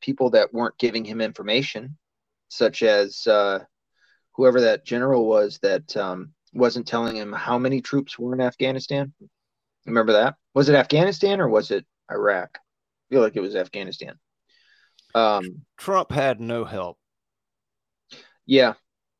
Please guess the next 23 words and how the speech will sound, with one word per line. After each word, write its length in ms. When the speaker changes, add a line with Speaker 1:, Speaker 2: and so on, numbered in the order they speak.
Speaker 2:
I 80
mean, 200
I 120
like 180
Speaker 1:
Yeah. 60
Speaker 2:
to 100
cuss 300
him 160
and 120
whatever, 420
but 140
I, 160
I 120
do 260
also 400
realize 640
the 80
man 580
was 200
basically 520
alone. 480
<laughs> 60
Speaker 1:
Yeah. 200